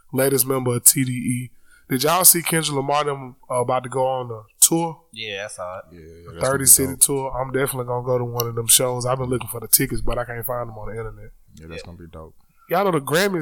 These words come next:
Speaker 1: is Sunday, too.
Speaker 2: Yeah.
Speaker 3: Yeah.
Speaker 1: Who y'all think gonna take home Best Rap Album?
Speaker 3: Hmm.
Speaker 2: Well, nominated.
Speaker 1: Um, Rhapsody, Migos,
Speaker 2: Jay-Z gonna
Speaker 1: Hov,
Speaker 2: win. Either Jay-Z
Speaker 1: Kendrick.
Speaker 2: or Kendrick.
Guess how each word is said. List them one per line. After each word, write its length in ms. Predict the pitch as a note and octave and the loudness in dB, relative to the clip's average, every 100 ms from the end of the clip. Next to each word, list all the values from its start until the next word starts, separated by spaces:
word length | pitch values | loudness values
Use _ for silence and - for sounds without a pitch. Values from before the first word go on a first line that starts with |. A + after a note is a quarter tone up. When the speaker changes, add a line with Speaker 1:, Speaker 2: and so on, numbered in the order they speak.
| C3 | 2
Speaker 1:
is 100 | B2 | 6
Sunday, 360 | D#3+ E3 C#3+ B2+ | 6 4 0 0
too. 320 | G3 E3+ B2+ _ _ _ | 0 -2 -6 _ _ _
Speaker 2:
Yeah. 240 | G#2 G2 - _ _ | -20 -20 -20 _ _
Speaker 3:
Yeah. 280 | - D#2+ C#2+ D#2+ - - | -20 -18 -18 -14 -4 0
Speaker 1:
Who 80 | |
y'all 180 | D3+ B2+ | 2 2
think 160 | C#3 B2+ | 0 -2
gonna 80 | B2+ | 0
take 220 | B2+ A#2+ | -2 -2
home 180 | B2 A#2 | -4 -4
Best 200 | A#2+ A2+ | -4 -4
Rap 160 | A2 | -4
Album? 280 | G#2 A2 G#2+ _ - - | -6 -12 -18 _ -20 -12
Speaker 3:
Hmm. 920 | G#2 B2+ B2 G#2+ F#2+ D#2+ D2 C#2+ - A#2 | -8 -6 -4 -6 -8 -12 -16 -20 -16 -10
Speaker 2:
Well, 180 | G2+ G2 | -10 -10
nominated. 460 | G#2 G#2 F2 E2+ _ - - _ _ - - | -14 -16 -20 -20 _ -20 -20 _ _ -8 -6
Speaker 1:
Um, 380 | A2+ A2 A2 G2+ _ - | -6 -10 -12 -18 _ -6
Rhapsody, 520 | A#2+ C#3 D3 C#3+ C#3 - - - B2+ | -2 0 0 -2 -6 -12 -20 -10 -8
Migos, 600 | C3 B2+ A#2+ A#2 A#2 - - - - _ _ _ A2+ | -4 -2 -2 0 0 0 -4 -20 -20 _ _ _ -8
Speaker 2:
Jay-Z 300 | C#3 E3+ A3 | -6 -4 -6
gonna 80 | D3 A#2+ | -2 0
Speaker 1:
Hov, 160 | A#2+ | 2
Speaker 2:
win. 200 | A#2+ A#2+ - | 0 -2 -2
Either 240 | F3+ E3 | -2 -4
Jay-Z 340 | B2 C3+ B2 B2+ | -6 -6 -6 -2
Speaker 1:
Kendrick. 400 | D3 C#3+ C#3 B2+ | 0 0 -2 -6
Speaker 2:
or 20 | |
Kendrick. 300 | A2 F#2 | -10 -12